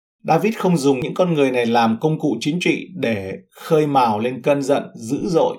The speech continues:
đối với quân Ammon. Ông quan tâm nhiều hơn đến phẩm giá và danh dự của họ và để họ đợi trước khi trở về Jerusalem. Câu sáu. Khi dân Ammon thấy mình bị David gớm ghét,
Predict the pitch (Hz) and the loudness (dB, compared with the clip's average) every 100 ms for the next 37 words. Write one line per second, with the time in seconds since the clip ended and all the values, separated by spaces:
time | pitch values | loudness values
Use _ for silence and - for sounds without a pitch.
0 | - - 127 135 160 135 117 120 120 117 | -10 0 2 2 0 -2 -2 -2 -2 -2
1 | 110 _ _ 160 170 170 170 160 151 127 | -4 _ _ -2 2 2 2 0 2 4
2 | 120 131 160 147 165 160 113 95 107 113 | 4 4 2 2 -2 -2 -4 -4 -2 0
3 | 127 - 160 113 120 156 131 131 - 110 | -2 -4 -4 -2 0 -2 -2 -4 -4 -8
4 | 107 113 - - _ 110 127 113 104 98 | -2 0 -2 -8 _ -2 0 2 -2 -2
5 | 113 - 127 - - - - 180 175 - | -4 -2 -2 -2 -4 -8 -8 -8 -6 -4
6 | 131 120 110 90 107 98 92 113 113 - | -6 -6 -8 -6 -6 -6 -6 -4 -6 -6
7 | 110 107 95 _ _ _ _ _ - 117 | -6 -8 -10 _ _ _ _ _ -12 -8
8 | - 107 98 170 - _ _ _ - 147 | -6 -6 -8 -12 -20 _ _ _ -2 2
9 | 156 147 143 143 135 135 151 131 113 107 | 4 4 4 2 2 0 0 0 0 -2
10 | 110 123 123 117 143 - - 113 110 113 | -4 -2 -2 -2 -4 -6 -14 -8 -4 -4
11 | 131 135 | -2 -4